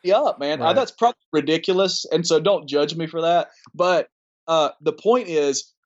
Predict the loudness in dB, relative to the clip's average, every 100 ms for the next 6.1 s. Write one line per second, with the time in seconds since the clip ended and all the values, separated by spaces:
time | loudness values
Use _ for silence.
0 | -6 -4 0 0 0 0 2 2 2 0
1 | 0 -2 -2 0 -2 0 0 0 0 -2
2 | -2 -2 -2 0 0 0 -2 -2 -4 -4
3 | -2 -2 0 2 2 0 0 0 0 2
4 | 2 2 0 0 2 2 2 0 -2 0
5 | 0 0 -2 0 -2 -2 -2 -4 -4 0
6 | 0